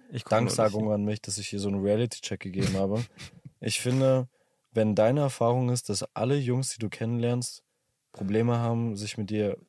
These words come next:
Speaker 2: zu binden, dann, ähm, ab einem bestimmten Punkt, wenn sich diese Erfahrung so häufig wiederholt, ähm, ist es schon eine kleine Reflexion von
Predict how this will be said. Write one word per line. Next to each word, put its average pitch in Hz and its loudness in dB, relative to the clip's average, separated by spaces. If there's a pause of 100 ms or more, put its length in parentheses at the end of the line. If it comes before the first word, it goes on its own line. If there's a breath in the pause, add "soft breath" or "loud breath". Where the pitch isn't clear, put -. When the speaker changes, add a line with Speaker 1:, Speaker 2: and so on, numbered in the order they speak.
(260)
Speaker 2:
zu - -6
binden, 117 -2 (880 soft breath)
dann, 110 2
ähm, 123 0 (460)
ab 107 -2
einem 110 2
bestimmten 131 -4
Punkt, 151 -6 (120)
wenn 107 -2
sich 107 -2
diese 110 -2
Erfahrung 113 2
so 120 -2
häufig 123 -8
wiederholt, 110 -2 (880)
ähm, 104 -2
ist - -8
es 110 -8
schon 113 -4
eine 127 -2
kleine 117 -2
Reflexion 101 -6
von - -10